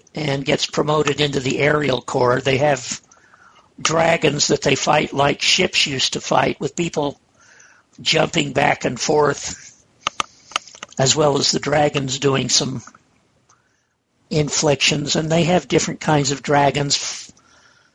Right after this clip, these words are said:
um, fire-breathing, poison gas, gas-breathing. But he then proceeds to go around the world.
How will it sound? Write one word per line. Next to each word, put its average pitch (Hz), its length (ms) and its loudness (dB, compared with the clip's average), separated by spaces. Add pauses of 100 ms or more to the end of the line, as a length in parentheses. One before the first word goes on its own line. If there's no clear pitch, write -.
(340)
um, 131 680 0 (920)
fire-breathing, 147 1200 0 (220)
poison 160 460 2
gas, 143 500 0 (340)
gas-breathing. 135 880 0 (1120)
But 160 100 0
he 180 120 2
then 208 280 0
proceeds 185 520 -2
to 170 100 -6
go 160 260 0
around 156 420 0
the 139 80 -2
world. 139 600 0